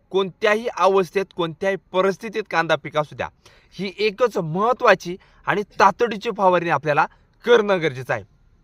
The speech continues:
त्याचं कारण पाहू शकताय, वातावरण बदललेलं आहे आणि असंच प्रत्येक चार चार, आठ आठ दिवसातून वातावरण झाकोळून आलेलं आपल्याला दिसून येत आहे.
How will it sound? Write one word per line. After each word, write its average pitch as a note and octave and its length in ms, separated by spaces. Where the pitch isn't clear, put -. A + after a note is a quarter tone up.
त्याचं F3 300
कारण F#3+ 440
पाहू F3 220
शकताय, F3 420
वातावरण F#3 680
बदललेलं G#3+ 560
आहे F#3 220
आणि G3 260
असंच G3 480
प्रत्येक G#3 420
चार F#3 160
चार, G3 300
आठ E3+ 240
आठ G3+ 100
दिवसातून F3 460
वातावरण D#3+ 540
झाकोळून G3+ 420
आलेलं E3+ 280
आपल्याला D3+ 340
दिसून F3 360
येत C#3 160
आहे. A2 200